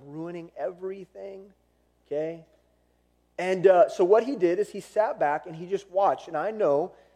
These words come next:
that if something was going wrong, he would have spoken up. But what he was teaching me was that I didn't need him, I needed the Lord. He was watching. He knew.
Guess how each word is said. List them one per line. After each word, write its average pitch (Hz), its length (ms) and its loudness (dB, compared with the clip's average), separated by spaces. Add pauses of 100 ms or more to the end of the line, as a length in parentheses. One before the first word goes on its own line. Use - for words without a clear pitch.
that 165 100 2
if 170 80 0
something 208 440 0
was 190 100 2
going 165 320 -4
wrong, 156 400 2
he 170 100 -10
would 151 280 2
have 147 100 4
spoken 139 420 -8
up. - 220 -16 (1300)
But 165 100 4
what 214 240 6
he 254 80 -2
was 208 160 0
teaching 247 420 -10
me 160 120 -4
was 151 180 0
that 165 80 0
I 160 80 4
didn't 180 400 -4
need 180 220 -4
him, 156 280 -6
I 131 120 -6
needed 131 260 -8
the 131 80 -8
Lord. 110 240 -12 (2000)
He 226 160 -8
was 277 160 0
watching. 220 480 0 (1600)
He 285 140 -2
knew. 220 380 2